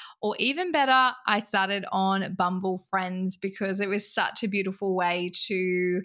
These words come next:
um, just talk one-on-one with people for a while, but also people who are seeking friends and just seeking that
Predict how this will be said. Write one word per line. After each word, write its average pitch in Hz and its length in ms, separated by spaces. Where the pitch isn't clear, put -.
um, 185 360
just 202 320
talk 208 320
one-on-one 185 580
with 190 160
people 190 380
for 185 240
a 185 100
while, 180 480
but 196 220
also 285 320
people 302 380
who 233 260
are 208 380
seeking 202 960
friends 240 920
and 196 480
just 202 300
seeking 202 480
that 175 420